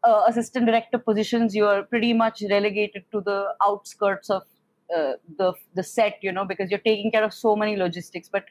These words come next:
as a script supervisor, yeah, I was really interested in the job once I started doing it, because, you know, you, you get to know everything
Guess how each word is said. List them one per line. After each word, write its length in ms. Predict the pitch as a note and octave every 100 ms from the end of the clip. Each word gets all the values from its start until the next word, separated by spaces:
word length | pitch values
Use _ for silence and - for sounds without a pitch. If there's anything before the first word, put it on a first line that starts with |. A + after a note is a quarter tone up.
| -
as 120 | G#3 A3
a 100 | A3+
script 300 | - A#3+ -
supervisor, 380 | B3+ B3 B3
yeah, 240 | B3+ A3 D#3+ F#3+
I 140 | G3+ G#3+
was 220 | A#3 G3+
really 400 | A3 A3 B3+ - - -
interested 540 | B3+ A3+ A#3+ A#3 A#3+ A3+
in 80 | A#3
the 80 |
job 400 | G3 G#3 F#3+ F#3+ - - -
once 200 | G3+ G#3
I 80 | A#3
started 340 | A3+ G#3 A3
doing 220 | F#3+ G3+ G#3
it, 160 | G3+
because, 280 | G3 G3+ F3
you 120 | F#3
know, 100 | G#3
you, 380 | G#3+ G3+ G#3 G3+ -
you 160 | G#3 G3+
get 240 | G#3+ G#3
to 80 | A#3+
know 160 | A3+
everything 640 | A3 F3 F3 G3+ G#3+ D3+